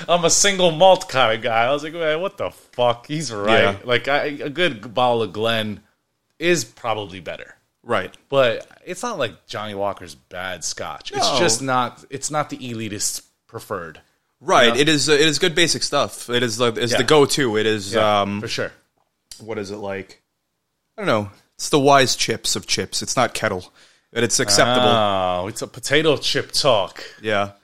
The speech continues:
Speaker 1: Yeah, I, I, uh, you fuck with Pringles?
Speaker 2: I
Speaker 1: You a
Speaker 2: used
Speaker 1: Pringles
Speaker 2: to,
Speaker 1: guy?
Speaker 2: as a kid, yeah.
Speaker 1: Yeah, there's
Speaker 2: I
Speaker 1: something
Speaker 2: don't know. I
Speaker 1: off,
Speaker 2: don't have
Speaker 1: there's
Speaker 2: any
Speaker 1: something
Speaker 2: chips
Speaker 1: off
Speaker 2: no more.
Speaker 1: about those. I don't know what it is. It's the container. I like 'em.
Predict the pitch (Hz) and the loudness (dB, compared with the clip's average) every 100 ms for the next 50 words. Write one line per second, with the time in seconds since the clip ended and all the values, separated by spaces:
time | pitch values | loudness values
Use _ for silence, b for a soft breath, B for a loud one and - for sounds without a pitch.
0 | _ _ _ _ 95 92 92 107 117 110 | _ _ _ _ -8 -4 -2 0 2 0
1 | - 107 127 110 90 85 82 82 - _ | -4 -6 -2 -2 -2 -2 -4 -8 -16 _
2 | _ _ _ _ _ _ _ _ _ _ | _ _ _ _ _ _ _ _ _ _
3 | _ _ 123 120 165 160 - 165 220 202 | _ _ -10 -4 -2 -4 -8 -10 -8 -12
4 | - _ _ _ _ _ _ _ 113 - | -16 _ _ _ _ _ _ _ -10 -4
5 | 143 156 - 175 175 - 92 92 113 98 | -2 -2 -2 -4 -4 -8 -10 -10 -14 -14
6 | 98 _ _ 107 107 - 156 151 139 135 | -14 _ _ -6 -4 0 2 4 6 6
7 | 139 131 190 180 143 135 117 107 101 - | 6 6 6 4 4 4 4 2 2 0
8 | 98 90 110 143 143 139 139 139 143 104 | -2 0 0 0 0 0 2 2 0 -2
9 | - - 101 117 107 90 117 147 147 170 | -10 -14 -10 -6 -6 -2 2 4 4 2
10 | 175 160 | -2 -4